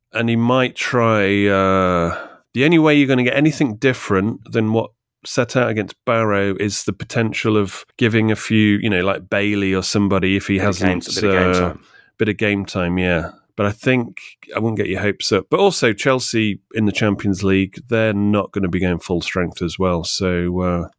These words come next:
Speaker 1: I don't. Th-, I, I'm not even getting. It's not even a debate anymore because they don't go full strength for early rounds. They just don't do it.
Speaker 2: It depends on how Villa see the cup. You know, if they see it as a priority, though.
Speaker 1: But it's, it won't be 'cause they wanna get into Europe full,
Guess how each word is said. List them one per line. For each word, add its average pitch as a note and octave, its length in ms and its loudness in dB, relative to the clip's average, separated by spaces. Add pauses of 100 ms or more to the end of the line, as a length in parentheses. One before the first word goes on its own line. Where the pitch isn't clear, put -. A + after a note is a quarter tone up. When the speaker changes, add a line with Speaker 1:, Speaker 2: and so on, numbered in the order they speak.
Speaker 1:
I A2+ 100 2
don't. A2 220 0
Th-, - 160 -6
I, G#2+ 140 -2
I'm B2 100 2
not D3+ 140 2
even A#2+ 180 0
getting. A2 420 -2
It's - 200 -6
not F3 200 -2
even F#3+ 180 2
a G#2+ 60 4
debate F#2+ 440 -2
anymore F2+ 440 -2
because F#3 240 0
they G3+ 100 4
don't G3+ 280 2
go G3+ 200 2
full G#2+ 280 -6
strength - 420 -4
for - 120 -6
early F#2+ 300 0
rounds. E2+ 420 -2
They - 60 -4
just C#3+ 220 -4
don't E2+ 260 -4
do B2 200 0
it. - 200 -6
Speaker 2:
It - 60 -20
depends D#3 300 -4
on C3 80 -10
how A#2 140 0
Villa G2 200 -6
see F2+ 200 -4
the - 100 -6
cup. - 260 -6 (320)
You F#2 80 -6
know, F2 80 0
if - 160 -8
they G2 80 -8
see - 200 -4
it - 40 -6
as D#2+ 80 -10
a F2 60 -10
priority, A2 440 -4
though. B2+ 180 -10 (200)
Speaker 1:
But C3+ 140 2
it's, C#3+ 180 -2
it C3+ 140 -2
won't D#3+ 260 2
be E2+ 240 -2 (640)
'cause A2+ 160 -4
they C3+ 80 2
wanna D#3+ 220 2
get F#2+ 180 -2
into F#2 240 -8
Europe A#2+ 540 2
full, G2+ 340 -4